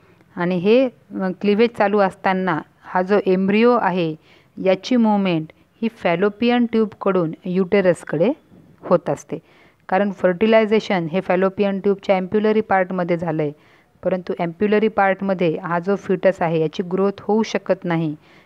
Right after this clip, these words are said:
कारण limited size आहे, बरोबर आहे? आणि जर फॅलोपियन ट्यूब किंवा युटेरस सोडून इतर ठिकाणी जर फिटस वाढत असेल किंवा इम्प्लांट होत असेल तर त्याला ectopic pregnancy असं म्हटलं जातं. आणि जर फॅलोपियन ट्यूबमध्ये हा जर फिटस वाढला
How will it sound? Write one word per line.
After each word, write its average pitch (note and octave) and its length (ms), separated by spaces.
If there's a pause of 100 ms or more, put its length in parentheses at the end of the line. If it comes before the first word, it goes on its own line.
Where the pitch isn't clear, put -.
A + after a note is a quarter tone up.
(140)
कारण G3 160
limited G#3+ 520
size D3+ 360
आहे, D3+ 120 (360)
बरोबर G#3 300
आहे? - 320 (200)
आणि F3+ 180
जर G#3+ 200
फॅलोपियन G#3+ 640
ट्यूब G#3 240 (100)
किंवा G3+ 220
युटेरस G#3+ 540
सोडून G#3 480
इतर G3+ 360
ठिकाणी G3+ 440
जर A#3+ 160
फिटस G#3 420
वाढत F3+ 320
असेल E3 380
किंवा G3+ 220
इम्प्लांट G3 440
होत E3+ 200
असेल D#3 320 (580)
तर G#3 80
त्याला F#3 440 (100)
ectopic A3+ 460 (100)
pregnancy E3+ 800
असं F3+ 240
म्हटलं E3 340
जातं. F3 280 (720)
आणि F3 160
जर G#3 200
फॅलोपियन G3+ 560
ट्यूबमध्ये G#3 420
हा F#3 120
जर F#3 140
फिटस F3 420
वाढला D#3+ 420